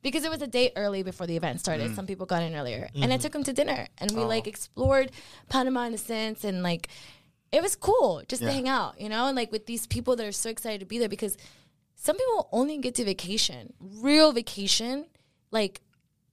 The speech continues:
Speaker 1: twice a year.
Speaker 3: Yeah.
Speaker 2: Right.
Speaker 3: Yeah.
Speaker 1: And those are memories that literally last a lifetime.
Speaker 3: You gotta
Speaker 2: Mm-hmm.
Speaker 3: make it, make it worth it at that
Speaker 2: Yeah.
Speaker 3: point. You gotta make it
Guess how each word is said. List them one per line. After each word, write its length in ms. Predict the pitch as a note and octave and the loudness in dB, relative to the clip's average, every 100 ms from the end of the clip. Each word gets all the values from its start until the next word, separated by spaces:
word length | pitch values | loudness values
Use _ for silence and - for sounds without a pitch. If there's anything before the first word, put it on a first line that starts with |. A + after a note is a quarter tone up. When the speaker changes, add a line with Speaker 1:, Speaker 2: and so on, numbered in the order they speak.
| _ _ - | _ _ 4
Speaker 1:
twice 340 | - A3 G#3 | 6 6 2
a 40 | |
year. 220 | D#3+ F#2+ - - _ - | -6 -8 -12 -20 _ -6
Speaker 3:
Yeah. 100 | B2+ | 2
Speaker 2:
Right. 200 | A2 G#2 - _ - | 2 2 -4 _ -4
Speaker 3:
Yeah. 200 | B2 B2 _ _ _ | -2 -2 _ _ _
Speaker 1:
And 240 | C4 C4+ C4 | 2 4 6
those 220 | D4 G#4+ | 4 4
are 180 | A4+ C#4+ | 0 0
memories 500 | G#3+ A#3 C#4+ D#4 B3 | 0 0 -2 -2 -2
that 180 | G3+ - | -2 -4
literally 540 | G#3 A3+ B3 D4 D#4 D4+ | -4 4 4 4 0 -2
last 400 | A3 F#3+ G3+ - | 0 0 -2 0
a 100 | G3 | 4
lifetime. 680 | F3+ E3+ E3 D#3+ E3+ F2+ - | 6 6 4 2 -4 -6 -6
Speaker 3:
You 120 | C3+ C3 | 4 6
gotta 180 | D#3 D3+ | 6 4
Speaker 2:
Mm-hmm. 80 | |
Speaker 3:
make 200 | C3+ C#3+ | 2 2
it, 200 | D3 C#3 - _ _ | 0 -2 -10 _ _
make 220 | C#3+ C#3 | 4 4
it 140 | D3 - | 2 -4
worth 380 | A#2+ C3+ F3 - | 0 0 0 -6
it 100 | - - - | -14 -12 -10
at 120 | A#2 | -2
that 100 | A2+ | 2
Speaker 2:
Yeah. 100 | A#2 | 2
Speaker 3:
point. 240 | A2+ A#2+ - | 0 -6 -2
You 80 | B2+ | 2
gotta 160 | C3+ | 2
make 200 | B2 B2+ | 2 0
it 200 | A#2+ G#2+ | 0 -2